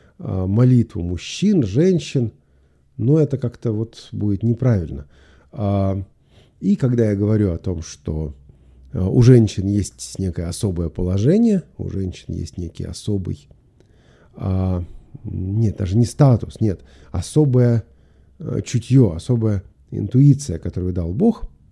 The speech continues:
а, это ни в коем случае не унижает мужчин.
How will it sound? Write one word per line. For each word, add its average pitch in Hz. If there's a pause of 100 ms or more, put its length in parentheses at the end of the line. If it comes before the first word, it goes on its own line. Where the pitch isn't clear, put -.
(640)
а, 107
это 143
ни 151
в 143
коем 196
случае 143
не 113
унижает 110
мужчин. 90